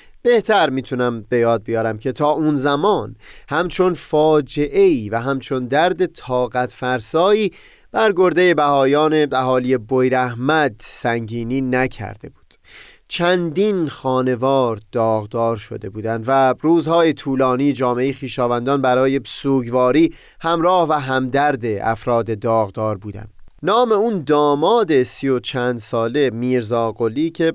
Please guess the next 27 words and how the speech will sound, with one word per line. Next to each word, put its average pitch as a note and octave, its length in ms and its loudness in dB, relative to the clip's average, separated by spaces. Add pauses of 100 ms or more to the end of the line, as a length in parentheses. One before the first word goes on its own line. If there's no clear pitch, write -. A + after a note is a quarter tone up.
رفاقتی F3 640 0
با B2+ 160 2
پدرم A#2+ 540 0
داشت، B2+ 480 0
زیاد E3 420 2
بر B2 160 2
زبان A#2+ 400 0
او B2 380 -4
جاری A2 380 0
می‌شد G#2+ 400 -8
و C3 140 0 (260)
حتی A3 320 0
بعد D#3+ 420 0
از D3 280 2
این D3+ 200 -2
همه C#3+ 340 0
سال، D#3+ 640 2
همین D3 360 -2
الان D3 520 2
همین C3 300 -2
اسم C3 280 -2
رو B2+ 80 0
از A#2 220 2
زبان A#2 340 -2
او C3+ 160 -4
زیاد B2 440 0
می‌شنوم. A#2 400 -14